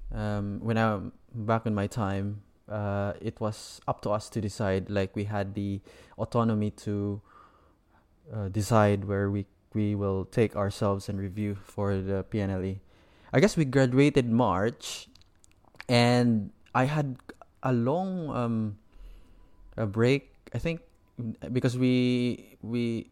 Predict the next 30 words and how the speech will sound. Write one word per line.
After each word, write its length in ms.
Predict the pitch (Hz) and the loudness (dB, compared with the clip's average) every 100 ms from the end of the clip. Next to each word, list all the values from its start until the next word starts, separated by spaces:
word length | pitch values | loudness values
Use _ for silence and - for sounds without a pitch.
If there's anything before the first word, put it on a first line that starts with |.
| _ _ - | _ _ -4
we 100 | 120 | 0
were 100 | 120 | 2
scheduled 380 | - 135 131 120 | 4 4 4 2
to 80 | 117 | 4
take 280 | 123 113 | 4 4
the 60 | 117 | 2
board 220 | 107 113 | 2 2
exams 360 | 101 113 107 107 | 2 0 0 -2
in 60 | 98 | -6
December, 600 | 95 127 113 95 95 107 - _ _ _ _ _ _ _ _ _ _ - | -2 0 2 2 0 -2 -8 _ _ _ _ _ _ _ _ _ _ -6
um, 140 | 104 | 0
that 200 | 107 104 | 2 2
year. 320 | 120 98 101 113 | 2 2 2 0
We 80 | 113 | 2
graduated 520 | 117 110 113 113 110 | 2 4 2 2 2
March, 580 | 104 92 98 - - - | 0 -2 -4 -10 -14 -8
and 640 | 110 104 104 107 104 98 - _ _ | -4 -2 0 0 -2 -6 -10 _ _
I 80 | - | -6
think 240 | - 156 - - 120 - | -2 -2 -4 -14 -14 -4
the 180 | 120 110 | 0 2
review 380 | 110 110 139 | 0 2 2
didn't 380 | 131 123 120 113 | 2 0 0 0
start 380 | 110 - 113 - - | -2 -2 -2 -2 -6
until 640 | 110 110 - 120 117 113 110 | -2 -2 0 0 2 0 0
July 420 | 104 110 123 156 | -2 0 2 0
or 160 | 165 117 | 0 0
August, 340 | 110 101 - | -2 -4 -4
something 320 | 110 107 110 | -6 -4 -6
like 180 | 101 98 | -8 -8
that. 180 | 92 | -10